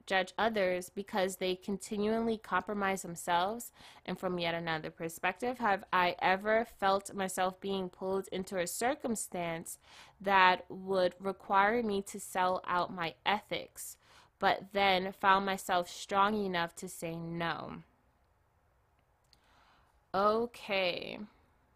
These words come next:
Wow. Wow, wow, wow, wow, wow. Okay. Hang on a sec. What the heck?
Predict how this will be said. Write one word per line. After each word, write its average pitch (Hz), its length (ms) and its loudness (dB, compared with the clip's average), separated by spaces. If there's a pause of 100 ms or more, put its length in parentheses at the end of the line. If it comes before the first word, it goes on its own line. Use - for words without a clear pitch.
(220)
Wow. 185 800 4 (360)
Wow, 196 640 6
wow, 185 420 2
wow, 165 360 -4
wow, 151 360 -8
wow. 156 280 -10 (1300)
Okay. 247 600 -4 (360)
Hang 220 300 -6
on 180 80 -2
a 170 100 -8
sec. - 180 -16
What 254 200 -10
the 208 80 -8
heck? 202 240 -6